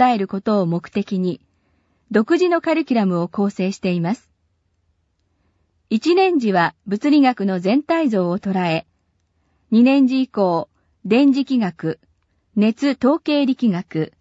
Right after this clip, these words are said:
量子力学などの基礎的な専門科目を学ぶことができます。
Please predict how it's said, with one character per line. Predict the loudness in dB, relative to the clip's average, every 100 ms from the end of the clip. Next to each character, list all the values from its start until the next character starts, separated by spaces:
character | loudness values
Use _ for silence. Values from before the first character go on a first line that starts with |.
| _ _ _ _ -6
量 | 0 0
子 | 0 -2
力 | -4 0 0
学 | 0 0
な | 0
ど | 0 -2
の | -4 -6
基 | -6
礎 | -4
的 | -4 -2 0
な | 0
専 | 0 0 0
門 | -2 0
科 | 2
目 | 2 0 -2
を | -2
学 | -2 -2
ぶ | -2 -4
こ | -2
と | 0
が | 0
で | -2
き | -4
ま | -6 -6
す。 | -12